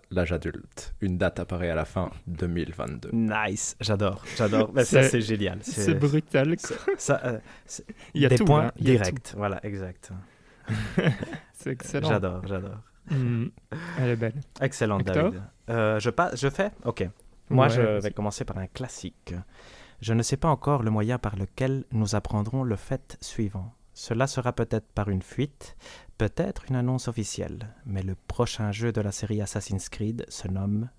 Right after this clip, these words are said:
Speaker 2: tout simplement Assassin's Creed. Il s'agit d'un remake de l'original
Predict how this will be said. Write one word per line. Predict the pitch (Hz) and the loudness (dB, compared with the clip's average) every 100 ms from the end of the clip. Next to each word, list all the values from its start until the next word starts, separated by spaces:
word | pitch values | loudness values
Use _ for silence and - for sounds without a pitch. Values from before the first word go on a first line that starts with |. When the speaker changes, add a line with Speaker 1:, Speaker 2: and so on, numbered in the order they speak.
| - | -10
Speaker 2:
tout | 95 | -8
simplement | - 90 92 90 98 _ _ | -6 -8 -8 -8 -10 _ _
Assassin's | 107 - 98 98 - | -8 -6 -6 -6 -6
Creed. | - - - - - - - - | -10 -12 -14 -20 -20 -20 -18 -10
Il | - - | -6 -2
s'agit | 117 120 160 | 0 0 2
d'un | 131 | 2
remake | 110 151 131 139 131 | 2 2 2 2 2
de | 113 | 2
l'original | 107 104 98 101 107 160 | 2 0 -2 0 0 -2